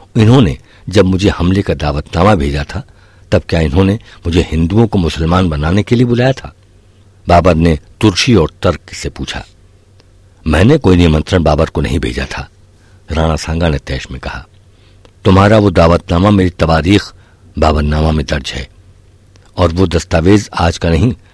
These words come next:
सोलहवीं सदी का है। अगर ये गलत है तो तुमने तब क्यों नहीं कहा? आने वाली सदियों में तुम्हारे वंशजों ने उसे खारिज क्यों नहीं किया? मैं इस इल्जाम को मंजूर नहीं करता," राणा सांगा ने तिल मिलाकर कहा।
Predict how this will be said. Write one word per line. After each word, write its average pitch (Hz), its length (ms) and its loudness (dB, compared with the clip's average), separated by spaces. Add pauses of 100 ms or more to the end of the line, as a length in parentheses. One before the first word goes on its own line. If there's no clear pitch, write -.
(180)
सोलहवीं 87 420 2
सदी 90 320 0
का - 140 -2
है। - 220 -6 (760)
अगर 98 240 2
ये 95 180 4
गलत 101 280 2
है 60 240 -12 (320)
तो 110 60 4
तुमने 117 280 4
तब - 300 -2
क्यों 110 120 2
नहीं 71 160 -2
कहा? - 300 -10 (520)
आने 110 200 6
वाली 110 260 4
सदियों 98 380 0
में 90 160 2 (240)
तुम्हारे 104 280 4
वंशजों 98 520 0
ने 123 100 6
उसे 113 300 2 (160)
खारिज 113 400 0
क्यों 85 160 -2
नहीं 64 140 -4
किया? - 280 -12 (500)
मैं 107 400 2
इस 107 220 -2
इल्जाम 85 400 0
को 95 120 -2
मंजूर 85 400 2
नहीं 80 180 -2
करता," 80 380 -6 (680)
राणा 82 260 -4
सांगा 92 320 0
ने 78 140 0
तिल 82 220 -4
मिलाकर 76 340 -4
कहा। - 320 -14